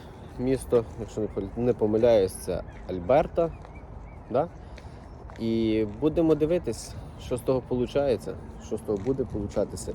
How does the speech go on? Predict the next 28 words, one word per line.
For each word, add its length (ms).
і 440
як 200
ми, 200
як 160
ми 80
там 220
облаштуємось. 840
Тому 220
що 420
я 80
знаю 260
те, 180
що 240
всі 220
пишуть 380
те, 140
що 120
там 200
без 140
машини 400
немає 400
що 160
робити. 480
Тобто 240
це 180
фактично 440
потрібно 340
приїхати 640